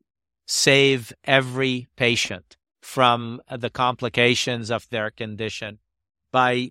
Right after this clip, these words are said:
being more vigilant as a team across the organization, you're gonna help a lot of patients, and I'm certain there'll be a significant impact on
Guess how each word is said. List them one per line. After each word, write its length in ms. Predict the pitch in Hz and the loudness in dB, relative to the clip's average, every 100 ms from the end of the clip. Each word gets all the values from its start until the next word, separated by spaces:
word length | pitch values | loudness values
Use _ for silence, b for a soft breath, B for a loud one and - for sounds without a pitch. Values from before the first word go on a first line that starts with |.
| _ | _
being 300 | 135 135 127 | -4 -4 -6
more 260 | 127 143 | -2 -2
vigilant 580 | 123 135 120 127 123 117 | -2 -6 -6 -8 -8 -10
as 240 | 113 117 107 | -8 -8 -6
a 100 | 107 | -10
team 580 | - 196 165 113 98 107 _ _ | -12 -10 -8 -10 -12 -14 _ _
across 520 | - - 135 123 120 - | -12 -6 0 2 2 -4
the 160 | 120 | -6
organization, 880 | 113 110 107 104 104 107 101 107 110 _ _ | -4 -6 -8 -10 -8 -8 -8 -12 -14 _ _
you're 140 | 123 143 | -6 -4
gonna 200 | 156 135 | -2 -2
help 320 | 127 135 - | -2 -4 -4
a 40 | |
lot 200 | 123 120 | -2 -2
of 120 | 120 113 _ _ _ _ | -2 -8 _ _ _ _
patients, 560 | 127 139 180 190 - - | -4 -4 -8 -8 -10 -8
and 180 | 123 117 | -8 -6
I'm 180 | 110 104 | -8 -8
certain 460 | - 131 120 120 | -6 -4 -4 -8
there'll 200 | 113 110 | -6 -8
be 340 | 110 113 107 - _ _ | -8 -8 -8 -12 _ _
a 80 | - | -10
significant 760 | - 110 113 120 - - 110 98 | -8 -6 -6 -6 -8 -10 -12 -10
impact 680 | 117 110 - 107 104 101 - | -14 -10 -6 -4 -4 -6 -14
on 180 | 104 | -16